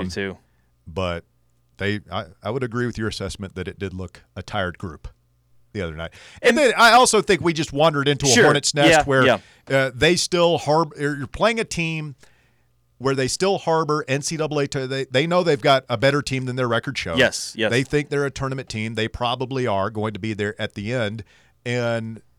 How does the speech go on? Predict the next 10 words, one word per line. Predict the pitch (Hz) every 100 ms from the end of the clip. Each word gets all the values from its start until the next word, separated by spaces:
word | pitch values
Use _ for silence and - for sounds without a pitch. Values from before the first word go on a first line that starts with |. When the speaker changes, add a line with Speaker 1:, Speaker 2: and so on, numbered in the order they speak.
| _
Speaker 1:
they've | 113 117
got | 131 120
a |
sold-out | - - 135 131 127 123
arena. | 113 110 120
It's | 120 -
a | 95 90 _ _ _
rowdy | 104 98 117
fan | - 110 107
base | 113 117 -